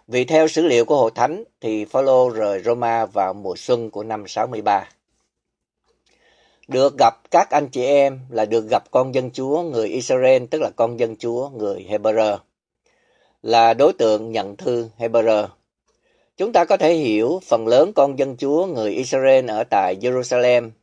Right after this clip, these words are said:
nơi hội thánh được thành lập, đã vì sự bách hại của Do Thái giáo mà phân tán đi khắp nơi, như đã chép trong Công vụ các sứ đồ đoạn tám câu một. Vì thế, có lẽ Phaolô dự định sẽ gặp họ khi ông đến thăm các hội thánh địa phương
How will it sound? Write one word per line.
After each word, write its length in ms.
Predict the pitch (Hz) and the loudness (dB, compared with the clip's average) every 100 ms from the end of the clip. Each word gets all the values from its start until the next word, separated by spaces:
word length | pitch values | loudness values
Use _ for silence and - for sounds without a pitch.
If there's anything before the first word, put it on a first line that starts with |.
| _ | _
nơi 260 | 117 120 113 | -4 -2 -2
hội 160 | 90 - | -4 -8
thánh 220 | 127 170 | -8 -4
được 200 | 120 - | -4 -4
thành 140 | 117 | -6
lập, 240 | 113 104 - _ _ _ _ _ | -2 -2 -4 _ _ _ _ _
đã 120 | 127 170 | 0 2
vì 220 | 135 120 | 2 0
sự 260 | - 110 | 0 -2
bách 200 | 127 185 | 0 -2
hại 400 | 131 107 101 104 - | -2 -4 -4 -6 -10
của 340 | 107 104 110 156 | -8 -6 -4 0
Do 140 | 143 | 0
Thái 220 | 127 135 147 | 0 -2 2
giáo 300 | 139 143 175 | 2 2 0
mà 320 | 135 104 92 | -6 -8 -6
phân 280 | - 120 117 | -4 -4 -2
tán 280 | 120 139 | -2 -2
đi 140 | 139 110 | -4 -4
khắp 200 | 139 - | -6 0
nơi, 300 | 123 120 104 _ - | 2 2 0 _ -8
như 160 | 113 | -4
đã 120 | 104 98 | -2 -4
chép 260 | - 160 - | -2 -2 0
trong 220 | 117 117 | -2 -2
Công 160 | 113 110 | -4 -4
vụ 160 | 95 | -6
các 140 | 90 139 | -10 -8
sứ 120 | 143 | -6
đồ 260 | 123 95 90 | -2 -2 -4
đoạn 200 | - 95 | -12 -6
tám 280 | 117 135 | -2 -2
câu 140 | 175 113 | -2 -4
một. 260 | 101 87 - _ _ _ _ _ _ _ - _ | -4 -10 -12 _ _ _ _ _ _ _ -20 _
Vì 160 | 120 123 | -2 2
thế, 340 | 147 156 220 - | 6 6 4 2
có 100 | 196 | 4
lẽ 160 | 127 | 4
Phaolô 420 | 151 160 151 147 | 4 4 6 6
dự 200 | 139 117 | 4 0
định 240 | 110 107 107 - | 0 -2 -4 -8
sẽ 180 | 123 131 | -6 -4
gặp 160 | 107 | -4
họ 320 | 113 101 90 87 | 0 0 0 -4
khi 140 | - | -4
ông 180 | 135 123 | -2 0
đến 160 | 131 - | -2 -2
thăm 280 | 131 117 110 | -6 -8 -6
các 180 | 127 - | -6 -6
hội 140 | 95 - | -10 -8
thánh 200 | 127 151 | -8 -6
địa 160 | 101 | -8
phương 360 | 90 123 117 | -6 -2 -2